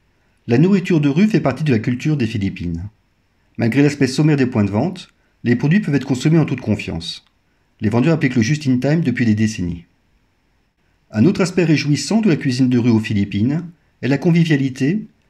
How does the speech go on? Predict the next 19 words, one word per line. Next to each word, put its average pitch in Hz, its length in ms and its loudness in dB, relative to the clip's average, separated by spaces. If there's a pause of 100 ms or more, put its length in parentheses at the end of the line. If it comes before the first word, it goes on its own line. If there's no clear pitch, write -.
(120)
l'hospitalité 160 640 0
et 151 40 2
la 127 80 0
sympathie 123 580 -2 (360)
des 117 120 0
Philippins 165 420 2
que 208 100 2
l'on 127 120 2
côtoie 135 340 0
lors 139 140 0
de 113 80 0
ces 107 140 -4
snacks. - 440 -8 (1500)
J'espère 156 420 -2
que 180 80 -2
cette 147 160 -4
vidéo 127 300 2
t'a 123 160 0
plu. 90 340 -6